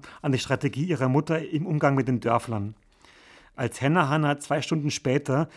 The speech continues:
mit einem Korb voll weich-, feuchter Weißwäsche das Haus wieder verließ, war Carmen zwar ein klein wenig genervt,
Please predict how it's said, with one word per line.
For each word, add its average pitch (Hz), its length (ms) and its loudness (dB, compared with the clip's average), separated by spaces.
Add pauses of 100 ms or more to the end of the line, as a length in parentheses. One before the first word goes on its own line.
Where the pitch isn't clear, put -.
(120)
mit 151 140 -2
einem 139 200 4
Korb 139 260 4
voll 151 200 4
weich-, 127 240 -2
feuchter 143 460 0
Weißwäsche 135 500 -2
das 120 180 -4
Haus 113 200 0
wieder 135 160 -2
verließ, 139 420 0 (320)
war 120 160 -2
Carmen 135 380 2
zwar 131 160 0
ein 120 100 0
klein 123 260 2
wenig 123 280 2
genervt, 123 500 2